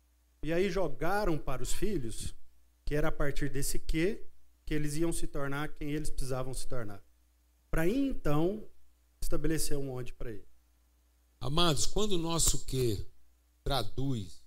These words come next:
Speaker 2: a nossa ansiedade, o nosso medo do futuro, ela separa amigos íntimos. Quando minha avó morreu,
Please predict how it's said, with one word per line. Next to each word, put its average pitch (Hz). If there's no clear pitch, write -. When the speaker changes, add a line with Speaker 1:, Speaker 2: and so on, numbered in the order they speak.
Speaker 2:
a 110
nossa 123
ansiedade, 113
o 107
nosso 110
medo 107
do 104
futuro, -
ela 127
separa 143
amigos 127
íntimos. 104
Quando 214
minha 160
avó 127
morreu, 113